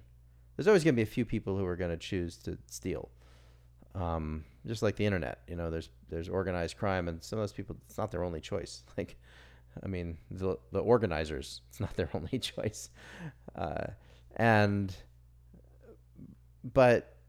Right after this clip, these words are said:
I just, I feel like, imagine if we, imagine if we just agreed spontaneously as a planet to stop going to war, and we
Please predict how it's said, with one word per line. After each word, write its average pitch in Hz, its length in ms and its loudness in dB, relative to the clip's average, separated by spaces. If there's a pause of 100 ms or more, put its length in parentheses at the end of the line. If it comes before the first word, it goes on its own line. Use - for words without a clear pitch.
I 123 160 -6
just, - 420 -6
I 113 120 -4
feel 123 240 0
like, 104 400 2 (1000)
imagine 113 560 4
if - 180 -4
we, 104 420 0 (680)
imagine 170 360 4
if - 160 -2
we 123 100 2
just 127 220 -2
agreed 98 600 0 (200)
spontaneously 104 1160 -2
as 90 160 0
a 85 40 -4
planet 90 540 -2 (840)
to 101 100 -6
stop - 640 -2 (580)
going 82 200 2
to 80 80 -2
war, 76 340 -4 (520)
and 107 120 0
we 104 140 0